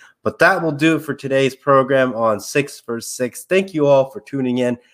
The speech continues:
For those who are just tuning in, feel free to go back and rewind and see what are the games that I have listed. Those who are listening on a podcast, you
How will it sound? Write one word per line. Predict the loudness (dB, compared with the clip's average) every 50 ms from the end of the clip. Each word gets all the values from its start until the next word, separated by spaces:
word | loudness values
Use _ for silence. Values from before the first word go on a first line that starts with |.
| _ _
For | -4 0
those | 2 4 4 4 4 2
who | 0 -2
are | -2 -2
just | -2 -2 -4 -4 -4
tuning | -4 0 2 2 2
in, | 2 0 -2 -8 -16 _ _ _ _ _
feel | 2 4 4 4
free | 4 2 2 2
to | 2 4
go | 4 2 4
back | 4 4 2 2 2 0 -4
and | -4
rewind | -4 -4 -2 2 2 4 4 4 2 0
and | -2 -8 -8
see | -8 -6
what | -2 0 2 2 2 0
are | -2 -6
the | -8 -8 -10 -10
games | -8 -6 -4 -2 -2 -2 -2 -4 -6
that | -6 -6 -4
I | -4 -4 -4
have | -4 -4 -6
listed. | -4 -2 -2 -2 -2 -4 -4 -4 -4 -4 -8 _ -20 -20 _ _ _ _
Those | 2 4 4 4 4 4
who | 4 4
are | 6 4
listening | 4 0 -2 -2 -2 -2
on | 0 -2
a | -2 -2
podcast, | 2 4 4 4 4 2 0 -2 -2 -2 -4 -6
you | -14